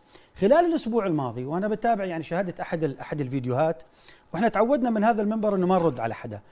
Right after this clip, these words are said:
ولكن لإحقاق الحق <coughs> ولتوضيح بعض الأحداث اللي بتتم. آه، بجوز إحنا لما الاتحاد الأردني لكرة القدم يكون في ملاحظة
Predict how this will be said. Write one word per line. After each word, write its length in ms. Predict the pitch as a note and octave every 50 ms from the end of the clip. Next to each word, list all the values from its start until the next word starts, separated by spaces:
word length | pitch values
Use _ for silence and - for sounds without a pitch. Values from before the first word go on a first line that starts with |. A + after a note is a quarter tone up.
| - - - _ _
ولكن 420 | - E3 G3+ A#3 B3 A#3+ - A#3 A3
لإحقاق 500 | G3 F#3 F3 - - - - - - F3
الحق 400 | D#3 - - F#3+ - - - - - E3+
<coughs> 180 | - - D3+ D#3+
ولتوضيح 600 | D#3 D3+ D3+ E3+ D3 C#3 D3+ F#3+ G3 G3+ - - - _ _ _ _ _ -
بعض 260 | D3 F3+ F3 F3+ D#3
الأحداث 460 | D3+ C3+ - - D3 E3 D#3 D3 -
اللي 120 | C3 B2+ A#2+
بتتم. 380 | A#2+ - - D3+ D3 C#3 B2+ - - - _ - - - _ _ _ _
آه، 280 | - C#3+ D3 D3 D3 C#3+ D3+
بجوز 300 | D3+ D#3 D#3+ F#3+ G3 A3
إحنا 140 | - F#3 G3
لما 200 | F#3+ F#3 F3+ E3+
الاتحاد 580 | E3 - - F3 - - G3+ G3 E3+ C3 - C#3
الأردني 360 | C#3+ D#3+ F#3 D3+ D#3+ E3 D#3
لكرة 220 | C#3+ - E3 D3+ C#3
القدم 280 | D#3 - F#3 F3 D#3 D#3
يكون 160 | D3+ - E3
في 80 | - D#3
ملاحظة 520 | D#3+ E3 F3+ F3+ - - G3 A3 A#3 A3